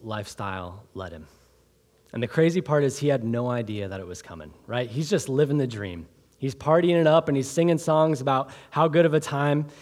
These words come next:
he's having. And, and up until now, there haven't really been any consequences. But then he just makes one final compromise.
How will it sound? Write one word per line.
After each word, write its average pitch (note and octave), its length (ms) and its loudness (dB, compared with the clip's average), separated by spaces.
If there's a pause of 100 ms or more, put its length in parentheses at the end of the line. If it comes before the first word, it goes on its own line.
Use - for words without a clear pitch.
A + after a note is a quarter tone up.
(120)
he's D#3 220 -2
having. C#3 400 2
And, B2 240 -2
and C3+ 120 -2
up E3 160 0
until F#3 260 2
now, D3+ 220 4
there D3 140 4
haven't C#3 380 0
really C#3+ 260 2
been C#3 440 0 (260)
any C3+ 160 -2
consequences. D3+ 920 -6 (1080)
But G#2+ 100 -10
then E3 100 0
he F3+ 80 4
just D#3+ 200 -4
makes C3+ 240 -4
one C3 300 -4
final C3 360 -6
compromise. F2 680 -14